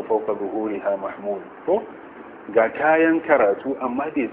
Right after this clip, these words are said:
san kimar karatun da Allah ya bashi ba. Ga fahimta amma bai san kimar fahimtar da Allah ya bashi ba. Ga Qur'ani amma bai san kimar falala da Qur'ani da Allah ya bashi. Ga hadisi amma bai sani ba. To ashe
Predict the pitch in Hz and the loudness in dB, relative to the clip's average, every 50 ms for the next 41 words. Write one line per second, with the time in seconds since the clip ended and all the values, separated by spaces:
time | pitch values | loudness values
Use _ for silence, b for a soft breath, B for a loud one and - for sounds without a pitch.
0 | - 135 131 131 131 - 147 151 156 147 143 123 - - - 101 98 98 95 - | -2 -2 -2 -2 -4 -6 -6 -4 -2 2 2 2 2 2 -2 -2 0 0 -2 -2
1 | 120 120 120 113 - 104 104 107 104 95 95 92 95 95 92 - - - - - | -4 -2 0 0 0 0 0 0 0 0 0 0 -2 -2 -2 -2 -6 -12 -14 -14
2 | - - - B B B B B B B B B B - - - 110 117 113 113 | -16 -16 -18 B B B B B B B B B B -14 -8 0 2 2 2 2
3 | 113 - - - 190 202 208 - - 170 151 - 135 123 127 143 156 160 151 143 | 2 2 0 2 0 -4 -4 -2 -2 -2 -2 -2 -2 -4 -4 -4 -4 -2 -2 -2
4 | 120 107 - 139 139 139 - - 156 156 151 139 - - - 98 - 127 135 131 | -2 -2 -2 -4 -4 -4 -4 -4 -4 0 0 0 0 0 -2 -6 -6 -6 -8 -6
5 | - 113 104 95 104 98 98 101 - - 110 117 113 104 95 92 90 95 95 92 | -6 -8 -6 -4 -6 -6 -6 -6 -8 -8 -6 -4 -4 -4 -4 -4 -4 -6 -6 -6
6 | - 95 90 101 107 107 151 156 156 156 180 175 170 180 214 214 208 190 170 - | -8 -6 -6 -4 2 4 4 4 6 6 6 6 6 4 2 2 2 0 -2 -2
7 | 143 147 160 170 170 156 143 123 - 143 139 143 - - 151 165 165 160 139 120 | -2 -2 -2 -2 0 0 -2 -2 -2 -4 -6 -6 -6 -8 -8 -4 -2 -2 -2 -2
8 | - - - - - - 139 135 135 135 139 143 143 135 120 101 95 - - - | -4 -10 -18 -14 -4 0 4 6 8 8 8 8 6 6 2 -2 -2 -6 -14 -16
9 | - - - 113 101 110 - 123 127 123 113 101 104 - 120 120 110 107 107 113 | -14 -4 -2 0 0 0 -2 -2 -4 -4 -4 -6 -6 -6 -6 -6 -6 -8 -8 -10
10 | 113 120 123 - - 131 147 147 139 - - - 185 196 196 - 170 151 147 147 | -12 -12 -12 -8 2 4 6 6 6 4 0 -2 -2 -6 -4 -4 -2 -2 0 2
11 | 156 160 156 151 127 107 - 120 113 104 92 82 78 - B B B B B B | 2 2 4 2 0 0 0 -4 -4 -4 -6 -10 -12 -14 B B B B B B
12 | B B - 127 110 113 113 - - 160 165 160 | B B 0 0 2 2 0 2 4 4 4 4